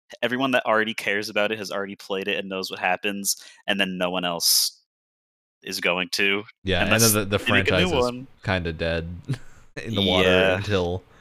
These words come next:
Speaker 2: some agreement is sorted out between Konami and Kojima, which will likely never happen, so.
Speaker 1: Yeah.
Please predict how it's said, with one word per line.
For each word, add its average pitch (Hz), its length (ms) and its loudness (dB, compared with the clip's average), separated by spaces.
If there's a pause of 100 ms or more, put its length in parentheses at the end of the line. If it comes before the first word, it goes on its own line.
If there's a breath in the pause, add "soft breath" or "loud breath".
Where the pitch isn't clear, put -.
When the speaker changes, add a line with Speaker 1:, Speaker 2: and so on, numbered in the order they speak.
(320 soft breath)
Speaker 2:
some 98 240 0
agreement 98 540 0
is 98 120 -4
sorted 101 300 -2
out 98 300 0 (720)
between 101 320 -2
Konami 95 400 0
and 98 100 -4
Kojima, 98 420 0
which 92 160 -4
will 85 120 -4
likely 92 300 -2
never 92 220 -2
happen, 101 520 -4
so. - 260 -12 (520 loud breath)
Speaker 1:
Yeah. - 320 -10